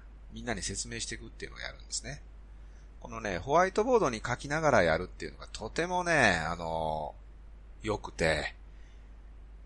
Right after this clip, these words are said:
今今の自分の立ち位置を確認するということ、さらにそれに対して、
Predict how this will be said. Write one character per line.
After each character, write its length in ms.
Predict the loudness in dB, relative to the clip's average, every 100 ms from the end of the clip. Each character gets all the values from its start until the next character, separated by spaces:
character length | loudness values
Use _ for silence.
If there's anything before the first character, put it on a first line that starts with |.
| -18 -16 -18 -18 -10
今 180 | 2 4
今 160 | 6 4
の 60 | 2
自 200 | 2 -2
分 180 | -4
の 100 | -4
立 180 | 0 0
ち 180 | 0 -2
位 40 | -2
置 220 | -2 2
を 420 | 4 4 2 0
確 260 | -4 -4 -4
認 180 | -6 -4
す 120 | -4
る 140 | -4
と 160 | -4 -4
い 140 | -6
う 40 | -8
こ 140 | -10
と、 320 | -8 -8 -6
さ 160 | 6 8
ら 140 | 8
に 160 | 4 0
そ 200 | 0 0
れ 120 | 0
に 120 | -2
対 240 | 4 6 6
し 120 | 4
て、 340 | 6 6 6